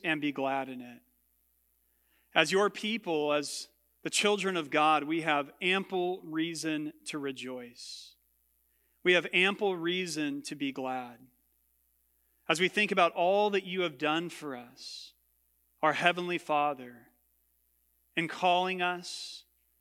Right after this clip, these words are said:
in sending your own Son, Jesus,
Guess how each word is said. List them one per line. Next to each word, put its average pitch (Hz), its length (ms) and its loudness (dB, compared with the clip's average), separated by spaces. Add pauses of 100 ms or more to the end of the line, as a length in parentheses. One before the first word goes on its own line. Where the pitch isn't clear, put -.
(160)
in 160 120 0
sending 196 440 2
your 175 180 2
own 175 180 2
Son, 165 360 0
Jesus, 165 840 -6